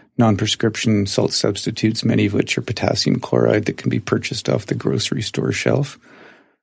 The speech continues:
Second key contributing factor is any degree of pre-existing renal insufficiency. The patient doesn't have to be on dialysis.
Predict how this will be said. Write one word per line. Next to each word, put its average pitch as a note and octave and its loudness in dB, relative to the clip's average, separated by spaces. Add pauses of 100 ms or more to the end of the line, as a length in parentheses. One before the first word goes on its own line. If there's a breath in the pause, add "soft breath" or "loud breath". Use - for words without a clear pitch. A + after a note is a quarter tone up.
(280)
Second A2 0
key A2+ 0
contributing G#2+ 0
factor G#2+ 2
is G#2 0
any A2+ 4
degree A2 0
of G#2 -2
pre-existing A2 -2
renal G#2+ 0
insufficiency. D3 0 (520 loud breath)
The - -20
patient A#2 0
doesn't G#2+ 4
have G#2 0
to - -10
be A2+ 2
on G#2 2
dialysis. A#2 0